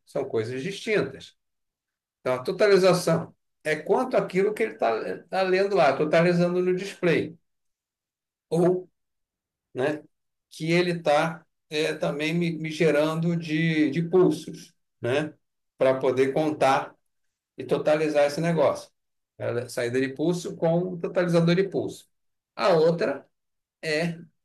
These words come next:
ver aquilo que tá indicando lá no, no, no, no display, comparando com o meu, com a minha referência. Ou, né, vendo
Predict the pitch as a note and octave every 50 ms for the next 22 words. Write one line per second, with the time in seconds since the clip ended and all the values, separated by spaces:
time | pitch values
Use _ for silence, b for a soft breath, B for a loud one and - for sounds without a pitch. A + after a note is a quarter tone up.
0 | _ _ _ _ _ _ C#3 C#3+ D3+ D#3+ E3 - A2 A2 G#2+ G#2+ F3 E3+ F3+ F#3+
1 | G3 G3 G3 G3 - - - - G#3 G#3+ G#3 F#3+ G3+ - - G3+ G3+ G3+ G3+ G3
2 | F#3+ G3 G3+ G3+ G3+ G3 F#3+ G3 G2 G3 G3 - G2 - F#3+ F#3 - G3 - G2
3 | G2 - - - - G3 F#3 E3+ C3 - - - - - D3+ E3 E3 F#3+ E3 C#3
4 | B2+ C3 C3 C#3+ D3+ D#3+ F3 E3+ - G3 G3+ G3 E3+ D3 D3 D#3+ F3+ F3+ - -
5 | - D#3 D3 C#3 C3+ C3+ C#3 C#3+ C#3 - F#3+ G3+ G#3+ G3 D3 - - - - _
6 | _ _ _ _ _ _ _ _ _ _ _ _ _ _ _ _ _ _ _ _
7 | _ _ - F3 F3+ G#3 - - - - _ _ _ _ _ _ _ _ _ _
8 | _ _ B2+ C#3 D3 D#3 D#3 - - _ B2+ C3 C3 C#3 D3+ D#3+ E3 E3+ F3+